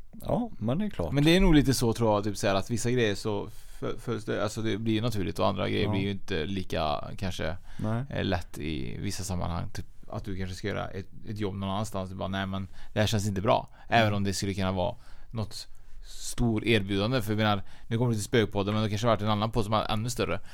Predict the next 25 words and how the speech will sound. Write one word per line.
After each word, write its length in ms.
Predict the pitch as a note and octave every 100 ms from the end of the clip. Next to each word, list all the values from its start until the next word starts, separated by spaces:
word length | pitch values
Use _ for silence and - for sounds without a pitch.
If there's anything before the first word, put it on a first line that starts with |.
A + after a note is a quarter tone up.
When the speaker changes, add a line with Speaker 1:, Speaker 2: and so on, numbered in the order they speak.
| - -
Speaker 2:
Men 100 | A2+
då 40 |
kanske 160 | G#2+ G#2+
man 100 | B2+
ändå 140 | A#2
känner 260 | G2+ G#2+ G#2+
att, 120 | - -
"Nej, 200 | - A#2
men 120 | A#2
det, 160 | A2+ G2
det 80 | A2
känns 180 | C#3 -
skönare 240 | A#2+ F#2+
att 60 | G2+
gå 160 | F#2+
till 240 | - F#2 - - -
Spökpodden 460 | - A#2 - G2 G#2
ändå." 260 | C3 F#2+ - - -
Att 100 | -
man 120 | A2 G#2
Speaker 1:
Mm. 40 |
Speaker 2:
kan 140 | A2+
få 240 | - C3+ C3+
den 160 | F#2+
magkänslan. 720 | G2 F#2+ F#2+ G2+ F#2+ - B2+